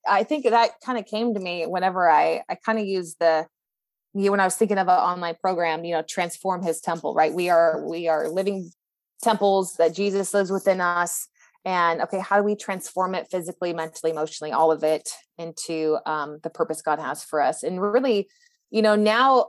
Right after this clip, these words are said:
I understand, and of course, it's a daily mindset, <laughs> right? Daily thing to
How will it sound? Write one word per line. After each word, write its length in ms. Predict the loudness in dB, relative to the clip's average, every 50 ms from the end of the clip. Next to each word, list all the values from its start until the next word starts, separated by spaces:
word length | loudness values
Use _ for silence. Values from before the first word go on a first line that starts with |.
| 0 0
I 180 | 2 4 4
understand, 800 | 2 2 0 -4 -8 -10 -10 -8 -8 -4 -2 -2 -2 -2 -2 -4 -4
and 240 | -4 -4 -4 -6 -10 _ _ _ _ _ _ 0
of 100 | 0 2
course, 300 | 2 2 2 2 0 -2
it's 140 | 0 0 0
a 60 | 2
daily 560 | 2 2 0 0 0 0 0 0 -2 -4 -6 -10 -8
mindset, 640 | -4 -4 -2 -2 -2 -4 -6 -6 0 0 2 2 0
<laughs> 400 | -2 -6 -6 -4 -4 -4 -2 0
right? 280 | 2 4 4 4 4 4
Daily 260 | 4 6 6 6 6
thing 240 | 4 2 -2 -2 -2
to 140 | -2 -4